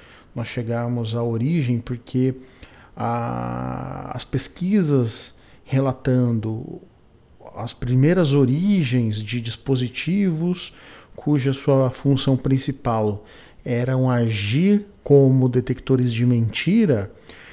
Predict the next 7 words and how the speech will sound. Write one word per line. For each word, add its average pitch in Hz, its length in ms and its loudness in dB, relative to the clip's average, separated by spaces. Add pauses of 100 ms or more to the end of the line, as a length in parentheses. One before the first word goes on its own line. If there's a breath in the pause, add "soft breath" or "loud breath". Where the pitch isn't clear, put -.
(140)
eles 165 240 2
datam 185 800 0 (320 loud breath)
desde 147 840 2
mil 151 340 6
oitocentos 143 1000 4
e 131 80 0
setenta, 117 960 0